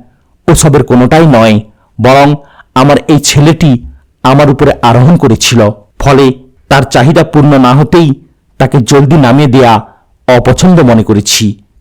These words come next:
অপর হাদিসে এসেছে, নবী সাল্লাল্লাহু আলাইহি ওয়াসাল্লামের সালাত আদায়কালে সাজদায় যেতেই হাসান ও হুসাইন তার পিঠে লাফিয়ে চড়ে বসত। অন্যরা তাদেরকে নিষেধ করতে গেলেই তিনি ইঙ্গিতে বলতেন যে, "তাদেরকে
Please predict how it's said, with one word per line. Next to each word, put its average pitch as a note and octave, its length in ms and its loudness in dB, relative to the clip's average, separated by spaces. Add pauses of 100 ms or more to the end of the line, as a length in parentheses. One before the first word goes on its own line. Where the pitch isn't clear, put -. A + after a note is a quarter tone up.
অপর C#3+ 200 0
হাদিসে D#3+ 400 0
এসেছে, D3+ 480 0 (520)
নবী D#3 160 2
সাল্লাল্লাহু D#3+ 600 2
আলাইহি D#3 260 2
ওয়াসাল্লামের D#3+ 480 0
সালাত D3+ 500 -4
আদায়কালে D#3 600 0 (320)
সাজদায় D3 440 0
যেতেই D#3 440 0 (220)
হাসান F3+ 420 -2
ও - 140 -2
হুসাইন D3 540 0 (220)
তার D3 160 0
পিঠে D3+ 300 -2
লাফিয়ে C3 360 0
চড়ে B2+ 200 0
বসত। G#2+ 320 -4 (680)
অন্যরা C#3+ 440 2 (440)
তাদেরকে C#3+ 340 -2
নিষেধ C#3 340 0
করতে C#3+ 300 -2
গেলেই C3+ 380 0 (360)
তিনি D3 200 0 (120)
ইঙ্গিতে D3+ 340 0
বলতেন B2+ 420 0
যে, B2 260 0 (400)
"তাদেরকে C#3 460 0